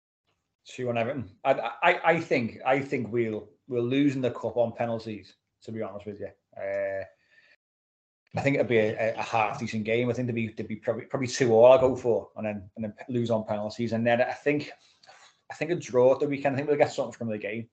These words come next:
Two, two sides in desperate need, well, not, not, not desperate need, but in need of points, you know, and, and I think, I think again at the weekend, I can see another, another score draw. We'll go back to that game years ago, three all, when we thought we won it in stoppage time, and then,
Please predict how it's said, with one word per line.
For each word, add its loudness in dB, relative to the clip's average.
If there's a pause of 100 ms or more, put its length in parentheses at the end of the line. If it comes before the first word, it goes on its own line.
(140)
Two, -12
two -6
sides 4
in -6
desperate -8
need, -6
well, 0
not, -6
not, -20
not -20
desperate -14
need, -6
but -4
in -2
need 2
of 0
points, -6 (520)
you -6
know, 0
and, -4
and -4
I -2
think, -4 (380)
I -20
think -2
again 2
at -2
the 2
weekend, -2
I 0
can -8
see -4
another, 0
another -2 (180)
score -2
draw. -4 (320)
We'll -8
go 0
back 0
to -14
that -4
game -4 (500)
years -4
ago, 0
three -4
all, 0
when -4
we -4
thought -2
we -6
won 0
it -8
in -10
stoppage -8
time, -4
and -6
then, -8